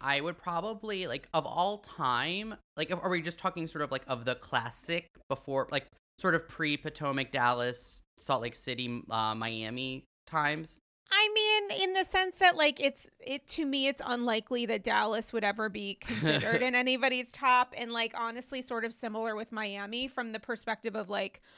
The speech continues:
Speaker 2: holistically the franchise, not, not season specific.
Speaker 1: Uh, f-, I mean, for me, Atlanta and Potomac are probably my top two, but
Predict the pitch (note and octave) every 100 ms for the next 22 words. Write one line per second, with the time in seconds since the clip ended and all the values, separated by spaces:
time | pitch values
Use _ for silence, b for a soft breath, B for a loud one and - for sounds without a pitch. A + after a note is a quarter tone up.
0 | B B E4 D#4 C#4+ D4 - C4 B3+ C4+
1 | B3 B3 C4 B3+ B3 A3+ B3+ B3 B3+ C4
2 | C4+ C4+ - C#4 B3 A#3 A#3 - A3+ B3
3 | A3+ - - - - - G#3+ A3 B3 B3+
4 | B3+ C4+ A#3+ C#4 D#4+ C#4 F#3+ E3+ D#3+ F3
5 | - F#3 F3 D3+ D3+ D#3 D#3 D3 C3+ C#3
6 | C#3+ - C3+ B2+ B2+ - C3+ C3 D3 D#3+
7 | D#3+ C#3+ C3+ - C3 B2+ - _ - -
8 | F3+ F3+ G#3+ F3 F3+